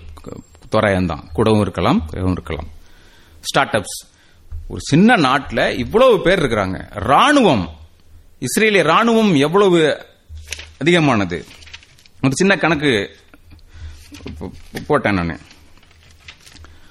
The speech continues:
ஆயிரம் பேருக்கு எவ்வளவு ராணுவம் இருக்குது?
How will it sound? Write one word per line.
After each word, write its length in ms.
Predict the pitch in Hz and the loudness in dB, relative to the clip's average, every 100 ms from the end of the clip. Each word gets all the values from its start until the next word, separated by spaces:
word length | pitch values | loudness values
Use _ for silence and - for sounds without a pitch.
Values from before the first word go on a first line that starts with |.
| - | -12
ஆயிரம் 540 | - 151 254 269 233 165 | -2 2 4 4 2 4
பேருக்கு 420 | 233 240 - 98 110 202 - - - - | 2 2 0 0 2 0 -4 -16 -18 -6
எவ்வளவு 300 | 170 247 233 | 0 2 2
ராணுவம் 480 | 165 220 269 233 170 | 2 2 2 2 0
இருக்குது? 340 | 139 113 92 | 0 -2 -4